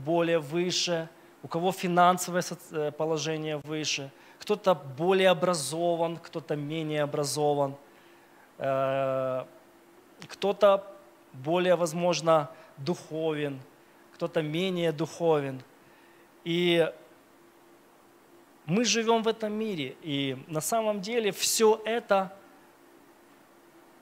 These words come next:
а, освободило ли нас это всё от Египта, да, из духовного рабства? И когда я читал эту главу, как бы, да, задавал такой вопрос: "Боже, а что на самом деле, м, отличает нас,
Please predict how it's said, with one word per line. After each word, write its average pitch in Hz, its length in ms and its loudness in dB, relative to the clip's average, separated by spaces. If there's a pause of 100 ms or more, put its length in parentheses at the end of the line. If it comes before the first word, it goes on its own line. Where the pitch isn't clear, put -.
(260)
а, 156 240 -4
освободило 196 760 -2
ли 170 80 -2
нас 165 300 0
это 147 140 -8
всё - 240 -4
от 135 160 -4
Египта, 135 440 -10 (360)
да, 139 160 -4
из 131 140 -6
духовного 131 600 -6
рабства? 113 400 -10 (1600)
И 131 60 -12
когда 160 240 2
я - 140 2 (260)
читал 214 300 4
эту 208 140 0
главу, 202 340 -2
как 160 140 -6
бы, 156 100 -12
да, 180 180 4
задавал 180 320 0
такой 185 140 -8
вопрос: 180 220 -6
"Боже, 156 340 -2
а 151 60 -4
что - 300 4
на 214 100 0
самом 175 380 -2
деле, 175 420 0 (500)
м, 135 360 -8
отличает 156 800 0
нас, 135 440 2